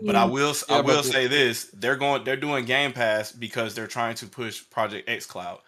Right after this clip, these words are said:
Speaker 1: And that's not, that's not a suggestion, that's a must from their, their overlord,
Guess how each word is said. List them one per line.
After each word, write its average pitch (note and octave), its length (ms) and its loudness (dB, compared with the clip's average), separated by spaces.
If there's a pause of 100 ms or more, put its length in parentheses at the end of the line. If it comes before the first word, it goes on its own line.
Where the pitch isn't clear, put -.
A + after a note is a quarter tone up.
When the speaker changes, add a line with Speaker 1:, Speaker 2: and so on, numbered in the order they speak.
(340)
Speaker 1:
And A2 200 0
that's C3+ 220 2
not, C#3 300 4
that's C3+ 180 2
not C3+ 160 2
a C3 60 -4
suggestion, A#2+ 560 -2
that's G#2+ 200 -4
a A2 60 -6
must B2 380 -4
from A2 260 -8
their, G#2+ 320 -6
their G2+ 320 -8 (140)
overlord, G#2+ 640 -2